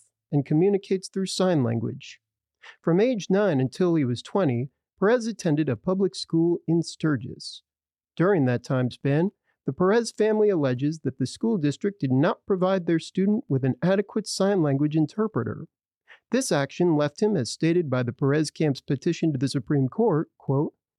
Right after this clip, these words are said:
"an academic and social outcast," end quote. After being told that their son would be awarded a certificate of completion instead of a high school diploma, the Perez family filed a lawsuit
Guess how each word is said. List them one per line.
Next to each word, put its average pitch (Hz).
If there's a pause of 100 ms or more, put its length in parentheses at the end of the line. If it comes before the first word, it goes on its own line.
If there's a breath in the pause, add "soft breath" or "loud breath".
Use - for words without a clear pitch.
(100)
"an 131
academic 170
and 190
social 165
outcast," - (260)
end 156
quote. 117 (800 loud breath)
After 190
being 240
told 156
that 127
their 160
son 180
would 143
be 151
awarded 156
a 120
certificate 190
of 135
completion 147 (260)
instead 175
of 135
a 127
high 226
school 135
diploma, 123 (440)
the 147
Perez 202
family 220 (100)
filed 202
a 214
lawsuit 202